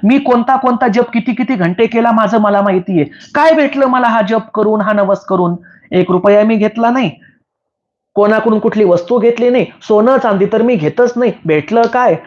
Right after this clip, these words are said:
किंवा कुठल्याही आमदारा खासदाराचा फोटो सुद्धा किंवा व्हिडिओ सुद्धा मी YouTube चॅनलवरती टाकला नाही की नको, आपण यांचा व्हिडिओ किंवा फोटो जर टाकला तर यांची प्रतिमा नको मलिन व्हायला की "अरे बाबा, हे आंधळे सरांकडे जाऊन खेटे मारतात का?" मी तर यांची आयडेंटिटी लपवून ठेवली,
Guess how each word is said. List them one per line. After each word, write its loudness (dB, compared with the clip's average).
किंवा 2
कुठल्याही 0
आमदारा 0
खासदाराचा -2
फोटो 0
सुद्धा 0
किंवा 2
व्हिडिओ 2
सुद्धा -4
मी 0
YouTube -2
चॅनलवरती 0
टाकला -2
नाही -4
की 0
नको, 2
आपण -2
यांचा -2
व्हिडिओ 2
किंवा 0
फोटो -2
जर -2
टाकला -2
तर -2
यांची 0
प्रतिमा 0
नको 2
मलिन 2
व्हायला 2
की 0
"अरे 4
बाबा, 0
हे 0
आंधळे 0
सरांकडे 0
जाऊन 2
खेटे -2
मारतात -2
का?" 0
मी 4
तर 4
यांची 2
आयडेंटिटी 0
लपवून 2
ठेवली, 0